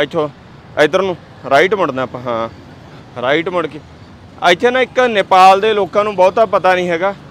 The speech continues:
ਨਾ ਤਾਂ ਇਤਿਹਾਸ ਬਾਰੇ ਪਤਾ ਹੈ, ਸਿੱਖ ਇਤਿਹਾਸ ਬਾਰੇ, ਨਾ ਹੀ ਗੁਰਦੁਆਰਿਆਂ ਬਾਰੇ ਪਤਾ। ਜਿਹੜਾ ਇਕੱਲਾ ਵੱਡਾ ਗੁਰਦੁਆਰਾ ਹੈ ਉਹਨੂੰ ਇਹ ਜ਼ਰੂਰ ਜਾਣਦੇ ਆ, ਜਿਹੜਾ ਸਿੱਖ ਸੰਗਤ ਜਿੱਥੋਂ ਆਪਾਂ ਅੱਜ ਚੱਲੇ ਆ, ਵਲੌਗ ਸ਼ੁਰੂ ਕੀਤਾ ਸੀਗਾ।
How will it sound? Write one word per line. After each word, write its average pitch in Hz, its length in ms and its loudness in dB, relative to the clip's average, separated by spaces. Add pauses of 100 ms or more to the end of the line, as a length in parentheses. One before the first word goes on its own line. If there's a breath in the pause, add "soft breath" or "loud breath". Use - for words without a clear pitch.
(140)
ਨਾ 143 200 2
ਤਾਂ 170 160 2
ਇਤਿਹਾਸ 143 460 2
ਬਾਰੇ 147 260 2
ਪਤਾ 147 240 -4
ਹੈ, 147 120 -4 (320)
ਸਿੱਖ - 280 -8
ਇਤਿਹਾਸ 139 420 0
ਬਾਰੇ, 135 240 -2 (460)
ਨਾ 139 220 2
ਹੀ 180 280 0
ਗੁਰਦੁਆਰਿਆਂ 139 580 2
ਬਾਰੇ 147 180 0
ਪਤਾ। 147 240 -2
ਜਿਹੜਾ 165 220 0
ਇਕੱਲਾ 185 320 0
ਵੱਡਾ 170 340 2
ਗੁਰਦੁਆਰਾ 160 440 2
ਹੈ 170 100 0 (360)
ਉਹਨੂੰ 226 300 2
ਇਹ 226 160 6
ਜ਼ਰੂਰ 170 380 0
ਜਾਣਦੇ 131 480 0
ਆ, 117 40 -6 (440)
ਜਿਹੜਾ 156 240 2
ਸਿੱਖ 196 360 -4
ਸੰਗਤ 160 460 -2
ਜਿੱਥੋਂ 147 340 -2
ਆਪਾਂ 175 200 2
ਅੱਜ 151 140 -4
ਚੱਲੇ 135 360 -4
ਆ, 127 60 -2
ਵਲੌਗ 120 300 -2
ਸ਼ੁਰੂ 131 240 -8
ਕੀਤਾ 131 300 -6
ਸੀਗਾ। 120 280 -10